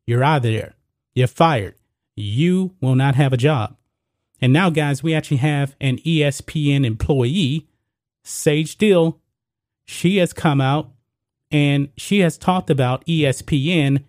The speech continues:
and slammed them for mandating the jab. So we're gonna be diving into that, folks, in this video, guys. So first,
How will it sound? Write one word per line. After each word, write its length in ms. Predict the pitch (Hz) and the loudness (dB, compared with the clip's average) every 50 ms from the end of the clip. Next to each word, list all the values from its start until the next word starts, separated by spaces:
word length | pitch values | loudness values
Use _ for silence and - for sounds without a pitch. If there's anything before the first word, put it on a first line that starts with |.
| _ _ _ | _ _ _
and 220 | 160 156 151 139 | 0 0 2 0
slammed 600 | - - - - 165 160 165 180 190 180 165 131 | -2 -6 -10 -6 -2 0 0 2 2 0 0 0
them 360 | 127 127 123 127 143 151 - - _ _ _ _ - | 0 2 2 2 2 0 -2 -4 _ _ _ _ 0
for 220 | 170 156 147 131 | 2 2 2 2
mandating 880 | 120 120 117 123 123 120 127 139 143 127 120 117 123 120 127 131 123 - - _ _ | 0 -2 0 0 0 0 0 0 0 0 0 0 0 2 0 0 -2 -2 -6 _ _
the 100 | - 123 | -6 -4
jab. 460 | 110 - 117 104 98 78 69 - - - _ _ _ _ _ _ _ _ _ _ _ _ | -4 -2 -4 -4 -4 -6 -10 -12 -14 -18 _ _ _ _ _ _ _ _ _ _ _ _
So 180 | - - - 151 | -4 0 0 2
we're 100 | 131 135 | 2 2
gonna 140 | 139 131 127 | 2 0 0
be 100 | 127 120 | 0 0
diving 320 | 143 160 185 190 175 165 | 0 0 0 0 0 0
into 240 | 170 175 - - 160 | -2 0 0 0 0
that, 220 | 165 170 143 - | -2 -2 -2 0
folks, 400 | - 170 165 - - - - - _ _ _ _ _ _ | 0 0 0 0 -4 -14 -20 -20 _ _ _ _ _ _
in 120 | 175 180 170 | -2 0 0
this 160 | 160 151 - | 0 0 0
video, 300 | - 151 123 113 110 104 | -2 -2 0 0 -2 -2
guys. 320 | 107 110 113 110 110 - | -2 -2 -2 -2 -4 -4
So 100 | - 117 | -6 -8
first, 400 | - - 202 208 196 196 - - | -2 0 0 0 0 -2 -6 -12